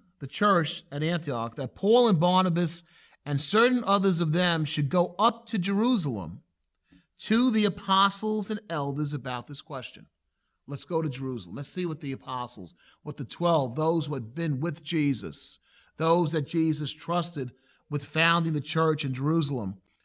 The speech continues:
the elders. Let's bring the question to them rather than just listening to these men who have come from there.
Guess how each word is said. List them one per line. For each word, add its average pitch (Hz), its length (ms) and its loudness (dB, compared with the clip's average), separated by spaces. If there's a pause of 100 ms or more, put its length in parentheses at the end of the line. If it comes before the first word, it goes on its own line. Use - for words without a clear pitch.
the 147 160 -6
elders. 175 420 2
Let's 208 160 0
bring 214 260 0
the 170 80 0
question 180 500 -4
to 226 200 -2
them 143 300 0 (280)
rather 180 280 2
than 160 120 0
just 185 240 0
listening 180 300 -2
to 165 100 -6
these 151 200 -2
men 165 360 0
who 147 100 -2
have 147 140 -6
come 170 240 -4
from 190 320 -2
there. 120 220 -4